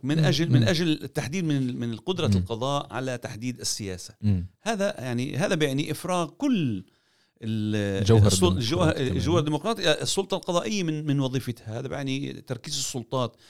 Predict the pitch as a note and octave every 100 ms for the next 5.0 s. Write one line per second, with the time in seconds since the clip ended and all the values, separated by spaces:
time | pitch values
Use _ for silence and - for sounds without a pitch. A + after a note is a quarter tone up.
0 | _ _ A2 B2+ A2+ A2 A2+ G#2+ F#2 -
1 | B2+ G#2+ G2 - - A2 F#2+ G2 F2+ B2
2 | G3 A#3 - _ _ B2 G#3 B3 G3+ F3
3 | D#3 F#3 F3 D3+ D#3 D3 D3+ C#3+ F#3+ E3
4 | C3 G#2+ B2 A#2+ D3 E3 G#2 G2+ G2+ G#2